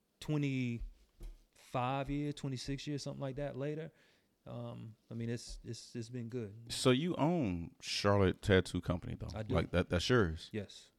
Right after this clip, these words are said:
Speaker 2: Okay. As, as a business owner, um, what could you tell people, other tattoo artists who wanna jump into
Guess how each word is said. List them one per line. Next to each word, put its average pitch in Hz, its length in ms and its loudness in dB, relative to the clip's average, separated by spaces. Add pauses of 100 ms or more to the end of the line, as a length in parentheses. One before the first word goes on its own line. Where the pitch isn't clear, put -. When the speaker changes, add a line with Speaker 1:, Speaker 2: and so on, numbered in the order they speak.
(280)
Speaker 2:
Okay. 95 300 0 (1040)
As, 110 280 8
as 107 200 6
a 95 80 6
business 135 560 2
owner, 80 400 -2 (260)
um, 76 400 -6 (680)
what 123 220 4
could 127 220 2
you 120 100 0
tell - 300 2
people, - 560 -4 (580)
other 110 200 6
tattoo 92 420 2
artists - 500 -6 (120)
who 92 120 -2
wanna 87 460 0 (600)
jump 107 320 2
into 85 840 2